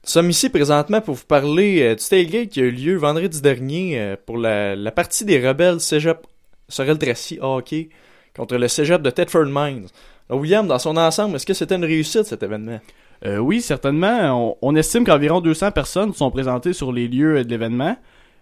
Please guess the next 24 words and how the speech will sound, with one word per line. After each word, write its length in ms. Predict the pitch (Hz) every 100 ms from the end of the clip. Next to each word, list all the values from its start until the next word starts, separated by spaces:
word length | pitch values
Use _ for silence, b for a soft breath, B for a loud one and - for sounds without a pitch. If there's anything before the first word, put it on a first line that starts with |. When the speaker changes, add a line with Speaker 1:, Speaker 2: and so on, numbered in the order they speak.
| -
Speaker 2:
Euh, 100 | 113
c'est 140 | 110
sûr, 120 | 117
on 60 | 165
a 80 | 143
fait 100 | 139
beaucoup 260 | 135 135
de 40 | 180
publicité 680 | - 131 127 - - 160 160
à 80 | 123
l'intérieur 480 | 120 120 123 143
des 120 | 139 131
murs 200 | 135 139
du 100 | -
collège 380 | 127 135 151
pour 180 | - 113
que 280 | - 110 101
le 100 | 107
plus 240 | - 139
de 60 | 127
personnes, 440 | 117 110 135 139
euh, 80 | 123
se 100 | 107
présentent. 480 | 110 110 110 135 185